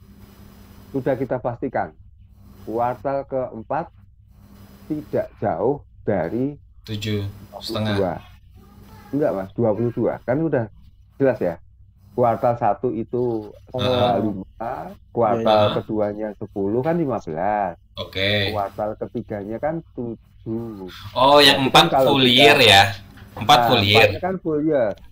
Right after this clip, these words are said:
Speaker 2: Oh,
Speaker 1: Full
Speaker 2: oke.
Speaker 1: year-nya biasanya, biasanya
Speaker 2: Heeh.
Speaker 1: nih minimal
Speaker 2: Heeh.
Speaker 1: tidak jauh dari dua puluh dua. Ya paling-paling naik gitu.
Speaker 2: Meskipun
Speaker 1: Makanya
Speaker 2: har-, meskipun harusnya di kuartal tiga tuh udah tercapai dua puluh dua.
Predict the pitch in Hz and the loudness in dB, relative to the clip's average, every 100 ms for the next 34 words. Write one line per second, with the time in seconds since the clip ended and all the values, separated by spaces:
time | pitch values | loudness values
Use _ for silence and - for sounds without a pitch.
0 | - 98 98 104 110 151 85 82 92 101 | -4 4 8 10 8 6 2 4 4 4
1 | 95 - - - 147 156 147 139 131 135 | 0 -10 -20 -16 -6 -2 -2 -4 -6 -8
2 | 107 113 139 131 101 85 - 123 120 104 | -8 -8 -8 -6 -8 -10 -14 -8 -6 -4
3 | 113 98 165 143 120 120 - - - 127 | -2 -2 -2 -4 -8 -10 -16 -20 -14 -6
4 | 139 139 143 170 180 165 - - - 101 | -4 -4 -4 -4 -4 -4 -4 -6 -4 -4
5 | 139 151 104 104 127 101 92 92 98 95 | -4 -6 -12 -14 -12 -10 -10 -10 -14 -12
6 | 87 85 65 - - - - - - 120 | -12 -10 -12 -16 -20 -20 -20 -12 0 2
7 | 147 143 127 117 117 127 107 82 - - | 4 2 0 0 0 -2 -4 -8 -12 -18
8 | - _ - - - 87 - - - - | -20 _ -20 -18 -10 -10 -8 -12 -12 -4
9 | 131 - 143 - 202 190 175 151 151 156 | -2 2 2 2 4 4 4 0 0 0
10 | 156 156 143 202 180 143 131 208 214 151 | 2 2 0 2 2 2 4 4 4 4
11 | 139 135 135 135 139 135 - - - - | 4 6 6 4 2 -2 -10 -20 -20 2
12 | 139 131 135 131 139 127 127 127 240 127 | 6 6 4 2 0 4 2 2 0 0
13 | 107 113 120 117 120 113 117 170 113 | 0 2 2 4 4 4 2 2 2